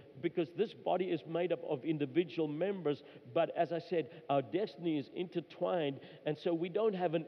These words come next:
independent purpose. We are interdependent, but God has a specific plan for you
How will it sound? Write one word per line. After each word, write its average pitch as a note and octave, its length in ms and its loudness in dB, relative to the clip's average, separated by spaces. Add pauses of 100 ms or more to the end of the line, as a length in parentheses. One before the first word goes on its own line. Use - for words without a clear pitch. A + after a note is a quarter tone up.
independent F#3+ 920 0
purpose. A#2+ 380 -4 (280)
We F3 160 2
are D#3+ 100 6 (100)
interdependent, F3 1120 -2 (1120)
but D3 260 2
God G3+ 280 4
has F3 460 0 (100)
a D#3 80 0
specific - 840 -6
plan F3 420 2 (360)
for D#3+ 140 4
you F3 340 0